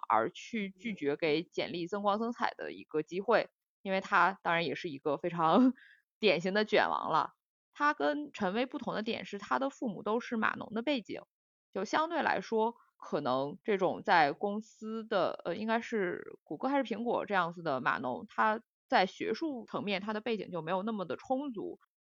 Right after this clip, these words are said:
但是怎么说呢，他的冰上天赋还是很好的，至少如果说不跟陈威比嘛，那真的是非常非常好了。那他付出的努力也是非常非常多、非常非常卷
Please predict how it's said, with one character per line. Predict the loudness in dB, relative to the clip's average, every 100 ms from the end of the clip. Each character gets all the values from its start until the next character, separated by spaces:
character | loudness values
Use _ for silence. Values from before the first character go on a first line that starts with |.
| _ -2
但 | 0
是 | 0 -2 -4 -4
怎 | -6
么 |
说 | -2
呢， | -2
他 | 0 -2
的 |
冰 | -2 -4
上 | -2 -2
天 | 0 -4
赋 | -4 -8
还 | -4
是 | -4
很 | -2 -4
好 | 0 0
的， | -2
至 | -4
少 | 0 0 -2 _ -4
如 | 4
果 | 6
说 | 6
不 | 4 6
跟 | 4
陈 | 4 2
威 | 2 2
比 | -2
嘛， | -4
那 | -2
真 | 0 0
的 |
是 | 0
非 | 0 0
常 | 2 2
非 | 0
常 | -2
好 | 0 -2 -4
了。 | -8 _
那 | -2 -2
他 | 0 4 6
付 | 4 -2
出 | -8
的 | -4
努 | -4 -4
力 | -4 -2
也 | -4
是 | -4 -4
非 | 0
常 | 0 0
非 |
常 | -2 -4 -4
多、 | -2 -2 -4 _ -10
非 |
常 | -6
非 | -2
常 | 0 2
卷 | 2